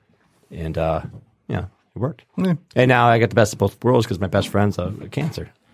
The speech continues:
Speaker 1: So I got
Speaker 2: Mm-hmm.
Speaker 1: my wife, who is very different than my best friend. Um, but, uh, uh, you know, it's, it's just, you know, it's, it's part of the stuff.
Speaker 2: Mm-hmm.
Speaker 1: And I'm, I'm smart enough also to, 'cause I pay so much attention to relationships, that even with,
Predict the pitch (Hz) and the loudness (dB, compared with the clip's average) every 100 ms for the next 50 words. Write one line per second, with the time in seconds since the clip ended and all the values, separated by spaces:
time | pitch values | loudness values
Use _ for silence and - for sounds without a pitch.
0 | _ - 82 82 82 - 78 92 92 104 | _ -10 -8 -8 -2 2 4 2 4 2
1 | 98 95 85 82 110 113 117 117 113 110 | 2 -2 0 4 6 6 2 2 -2 0
2 | 113 - 123 104 90 _ _ _ _ 90 | -2 0 0 0 -2 _ _ _ _ -4
3 | 92 85 82 90 85 85 85 - _ _ | -2 -2 -4 -4 -2 0 -2 -6 _ _
4 | _ _ 71 71 64 - - - - - | _ _ -2 -2 -2 -8 -16 -20 -18 -6
5 | 85 90 80 - - - 107 110 - _ | -2 0 0 -4 -6 -8 -10 -12 -16 _
6 | _ 113 90 76 - - _ _ _ _ | _ 0 0 0 -10 -16 _ _ _ _
7 | _ - 101 101 - 107 117 107 - 123 | _ -8 -6 -6 -6 -6 -2 -2 0 0
8 | - - _ _ _ - 262 156 - 156 | -2 -8 _ _ _ -2 0 0 2 4
9 | 156 151 151 151 170 147 131 131 - 98 | 4 4 2 4 4 6 4 4 2 -2
10 | 95 87 113 104 98 - 107 113 101 85 | -4 0 2 4 2 2 2 2 -2 0
11 | 98 101 101 92 - 95 95 101 - 110 | -2 0 -4 -4 -4 -2 0 0 2 0
12 | - _ _ _ _ _ _ 98 98 - | -2 _ _ _ _ _ _ 0 0 -6
13 | _ _ _ 123 117 110 104 - | _ _ _ 2 4 6 4 2